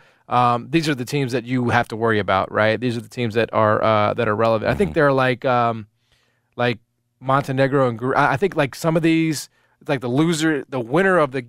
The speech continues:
Speaker 1: two teams that lost in the group, winner moves on, I think. Um, but y-, w-, look, the United States is sixteen-point favorite against Lithuania. Like, they're gonna, uh, they're gonna find a way to advance, and then it's just a matter of, uh, can
Speaker 2: Uh,
Speaker 1: you make enough
Speaker 2: here it,
Speaker 1: threes?
Speaker 2: here it is. They've updated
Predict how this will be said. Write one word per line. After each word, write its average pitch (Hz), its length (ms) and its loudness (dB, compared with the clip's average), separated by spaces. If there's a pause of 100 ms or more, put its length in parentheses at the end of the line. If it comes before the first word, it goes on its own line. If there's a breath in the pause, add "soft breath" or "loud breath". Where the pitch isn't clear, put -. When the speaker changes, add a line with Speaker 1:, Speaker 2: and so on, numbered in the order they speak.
Speaker 1:
two 165 240 -2
teams 151 400 -4
that 120 160 0
lost 135 420 0
in 165 80 -4
the 151 80 0
group, 151 380 0 (280)
winner 156 300 0
moves 151 240 0
on, 147 220 2
I 113 80 -6
think. 165 500 -8 (360)
Um, 127 420 -8 (440)
but 143 240 0
y-, 143 160 -4
w-, 147 200 -2
look, 143 280 0
the - 160 -6
United 165 220 4
States 151 220 -2
is - 60 -10
sixteen-point 127 480 -6
favorite 127 220 0
against 120 180 -8
Lithuania. 120 600 0
Like, 110 220 0
they're 127 140 2
gonna, 123 180 2
uh, 110 420 2 (100)
they're 123 140 -2
gonna 117 260 0 (260)
find 127 160 2
a 123 40 2
way 120 140 2
to 117 80 0
advance, 113 540 -4 (360 soft breath)
and 131 100 2
then 147 100 6
it's 151 80 0
just - 160 -2
a 147 40 -6
matter 143 280 2
of, 139 160 -4
uh, 143 200 0
can 147 140 -6
Speaker 2:
Uh, - 20 0
Speaker 1:
you 143 80 -6
make 147 180 -2
enough 147 120 -2
Speaker 2:
here 120 100 4
it, 113 40 0
Speaker 1:
threes? - 240 -4
Speaker 2:
here 101 120 2
it 104 40 0
is. 92 120 0
They've 92 160 2
updated 85 400 0